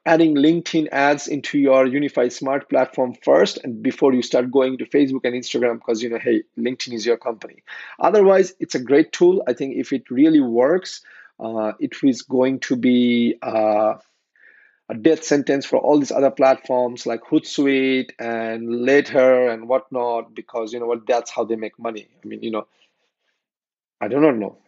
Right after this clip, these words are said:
Maybe Microsoft is gonna get into that business as well, 'cause Microsoft is a company that is in the business of making software. Who knows?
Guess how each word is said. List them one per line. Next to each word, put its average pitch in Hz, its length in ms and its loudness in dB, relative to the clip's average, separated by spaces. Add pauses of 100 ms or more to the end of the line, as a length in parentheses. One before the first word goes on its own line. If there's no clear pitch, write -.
Maybe 113 260 -2
Microsoft 120 440 -2
is 120 100 0
gonna 123 260 0
get 120 140 4
into 120 220 -2
that 117 160 2
business 131 340 0
as 120 120 -2
well, 139 180 2
'cause 107 180 -6
Microsoft - 760 -4
is 139 180 4
a 127 60 4
company 113 400 -2
that 110 200 2
is 113 120 0
in 120 100 -4
the 113 80 -2
business 113 360 -4
of 113 120 -16
making 110 260 -10
software. - 460 -2 (380)
Who 147 100 2
knows? 131 440 2